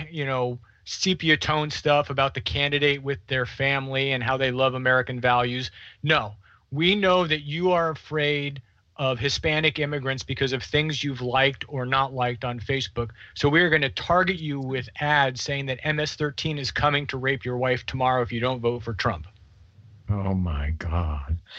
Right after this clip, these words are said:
Speaker 2: Well, quick question. What did you think about, uh, Daniels talking about the fact that evidently,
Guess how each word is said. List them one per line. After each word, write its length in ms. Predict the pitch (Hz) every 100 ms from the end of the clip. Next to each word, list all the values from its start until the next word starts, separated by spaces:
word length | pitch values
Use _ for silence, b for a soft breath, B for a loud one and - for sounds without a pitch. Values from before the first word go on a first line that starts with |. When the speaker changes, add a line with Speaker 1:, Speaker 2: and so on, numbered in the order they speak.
| B B
Speaker 2:
Well, 180 | 196 180
quick 320 | - 381 381
question. 680 | - 240 165 - - 82 73 b b b b _ -
What 220 | 185 359
did 200 | 185 -
you 140 | 160
think 400 | - - 180 175
about, 640 | 135 110 110 101 101 - -
uh, 300 | 95 85 78 78 _ _ _ _ _ _ -
Daniels 640 | 123 135 165 156 117 -
talking 460 | - 131 170 - 113
about 300 | 98 104 101
the 80 |
fact 400 | 90 110 110 95
that 180 | 107 -
evidently, 840 | - 113 - - 120 - 113 90 95